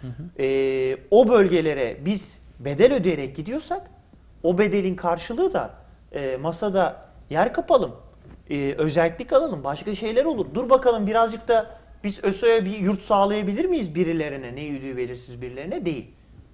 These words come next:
Speaker 2: Oranın halkı oranın sahibidir. Ve Afrin bölgesinin, ben üzülerek görüyorum, bizim basınımız bile görmüyor. Afrin bölgesinde Arap da var,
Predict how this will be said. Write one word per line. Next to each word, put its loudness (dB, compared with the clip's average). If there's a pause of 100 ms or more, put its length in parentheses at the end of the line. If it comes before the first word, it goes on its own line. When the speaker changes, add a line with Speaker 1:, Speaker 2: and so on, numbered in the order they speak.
(180)
Speaker 2:
Oranın 2
halkı -6 (340)
oranın -4 (280)
sahibidir. -10 (280)
Ve -4
Afrin -2
bölgesinin, -4 (580)
ben -2
üzülerek 0
görüyorum, -6
bizim -8
basınımız -8
bile -10
görmüyor. -8 (360)
Afrin -4
bölgesinde -8
Arap -4
da -2
var, -2